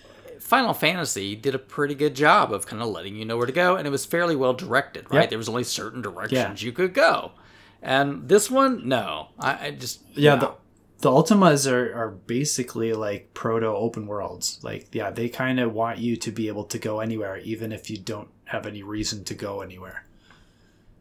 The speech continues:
Speaker 1: Yeah, and I wouldn't
Speaker 2: And I, I
Speaker 1: understand, like, certain characters would have spells, but now I'm out of spells, and I didn't understand why, or how could I get more spells, and
Speaker 2: Yeah.
Speaker 1: yeah,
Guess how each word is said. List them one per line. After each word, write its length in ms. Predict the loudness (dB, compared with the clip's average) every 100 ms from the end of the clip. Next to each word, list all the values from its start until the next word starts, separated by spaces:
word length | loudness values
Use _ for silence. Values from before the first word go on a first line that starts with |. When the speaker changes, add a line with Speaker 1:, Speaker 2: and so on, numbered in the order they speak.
| _ -8
Speaker 1:
Yeah, 240 | -2 0
and 80 | 0
I 80 | 2
wouldn't 260 | 2 0
Speaker 2:
And 40 | -2
I, 20 |
I 40 |
Speaker 1:
understand, 840 | -2 -2 0 0 2 0 -4 -8 -16 -16 -12
like, 280 | -8 -6 -6
certain 420 | -4 -2 -2 -6
characters 440 | -2 0 2 0 -4
would 100 | -4
have 120 | -6
spells, 640 | -4 2 4 6 4 2
but 200 | -4 -6
now 220 | -4 -4
I'm 140 | -4 -4
out 220 | 0 0
of 120 | 0
spells, 760 | -2 0 4 6 6 6 2 -2
and 100 | -4
I 120 | -4
didn't 220 | -4 -6
understand 500 | -8 -8 -6 -8 -2
why, 400 | 4 8 8 8
or 120 | 4
how 200 | 2 0
could 160 | 0 -4
I 60 | -4
get 240 | -4 -4
more 200 | -4 -4
spells, 840 | -2 2 4 4 4 2 -2 -4
and 400 | -6 -8 -10 -14 -18 -20 -20 -20 -20 _ _ _ _ -20 -12
Speaker 2:
Yeah. 180 | -12 -10
Speaker 1:
yeah, 360 | -12 -8 -8